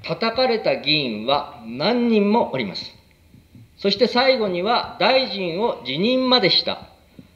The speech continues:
国会議員も現れたということで、知らない間に日本は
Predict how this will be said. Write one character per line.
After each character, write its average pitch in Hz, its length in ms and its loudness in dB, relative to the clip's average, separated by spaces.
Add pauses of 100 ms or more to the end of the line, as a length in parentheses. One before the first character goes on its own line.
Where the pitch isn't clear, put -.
(340)
国 135 280 -4
会 147 260 2
議 139 180 0
員 113 200 -6
も - 340 -6
現 127 100 -6 (140)
れ 127 60 -8
た 98 120 -14
と - 100 -20 (680)
い 190 140 2
う 208 100 -4
こ 208 100 -2
と 180 120 0
で、 220 240 -2
知 - 140 -4
ら 202 120 0
な 196 140 -2
い 190 100 -4
間 175 140 -6
に 185 500 -10
日 151 100 -6
本 156 280 -4
は 151 320 -6